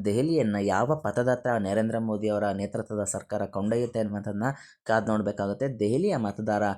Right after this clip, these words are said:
ಯಾವ ರೀತಿಯಾದಂಥ ಆಶ್ವಾಸನೆಯನ್ನು ಇಟ್ಟು ಬಿ ಜೆ ಪಿ ಸರ್ಕಾರ ಮತ್ತು ಬಿ ಜೆ ಪಿ ಎಮ್ ಎಲ್ ಎಗಳನ್ನ ಗೆಲ್ಲಿಸಿದಾರೆ, ಆ ಒಂದು ಆಶ್ವಾಸನೆಗಳನ್ನ ಅವರು ಫುಲ್‌ಫಿಲ್ ಮಾಡ್ಲಿ ಅನ್ನುವಂಥದ್ದಷ್ಟೇ ನಮ್ಮ ಆಶಾಭಾವನೆ. ಪಕ್ಷ ಯಾವುದೇ ಆದ್ರೇನು,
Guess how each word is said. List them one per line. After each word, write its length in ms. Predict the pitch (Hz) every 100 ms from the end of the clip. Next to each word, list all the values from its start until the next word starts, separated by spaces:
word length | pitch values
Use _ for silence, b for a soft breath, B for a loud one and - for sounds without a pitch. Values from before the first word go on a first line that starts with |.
| B -
ಯಾವ 200 | 90 113
ರೀತಿಯಾದಂಥ 380 | 139 135 123 117
ಆಶ್ವಾಸನೆಯನ್ನು 800 | 98 110 147 151 143 127 113 104
ಇಟ್ಟು 280 | 101 -
ಬಿ 240 | 98 101 110
ಜೆ 100 | 143
ಪಿ 120 | 143
ಸರ್ಕಾರ 360 | - 107 - 101
ಮತ್ತು 220 | 101 104
ಬಿ 160 | 101 117
ಜೆ 180 | 123 147
ಪಿ 120 | 131
ಎಮ್ 160 | 107
ಎಲ್ 100 | 107
ಎಗಳನ್ನ 180 | 104 98
ಗೆಲ್ಲಿಸಿದಾರೆ, 460 | 92 95 92 104 127
ಆ 120 | 113
ಒಂದು 200 | 101 98
ಆಶ್ವಾಸನೆಗಳನ್ನ 760 | 101 - 120 117 117 110 110 147 190 B B -
ಅವರು 120 | 110
ಫುಲ್‌ಫಿಲ್ 460 | - 156 165 180
ಮಾಡ್ಲಿ 240 | 151 120 113
ಅನ್ನುವಂಥದ್ದಷ್ಟೇ 600 | 107 104 104 104 - 123
ನಮ್ಮ 180 | 110 98
ಆಶಾಭಾವನೆ. 520 | 95 110 104 101 143
ಪಕ್ಷ 320 | 135 104 -
ಯಾವುದೇ 300 | 139 113 107
ಆದ್ರೇನು, 420 | 110 104 101 143